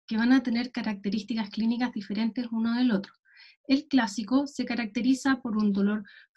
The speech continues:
faríngeo, que es habitualmente sordo y constante,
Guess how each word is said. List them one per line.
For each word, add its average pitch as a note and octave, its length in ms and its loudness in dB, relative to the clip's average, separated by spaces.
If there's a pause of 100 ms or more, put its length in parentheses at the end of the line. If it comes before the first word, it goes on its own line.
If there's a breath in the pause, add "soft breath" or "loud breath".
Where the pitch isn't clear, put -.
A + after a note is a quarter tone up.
(100)
faríngeo, A3+ 840 0 (340 soft breath)
que A3 280 0
es G3 180 -4
habitualmente G3+ 1080 2
sordo A3+ 640 0 (300 loud breath)
y C4 200 6
constante, G3+ 920 -2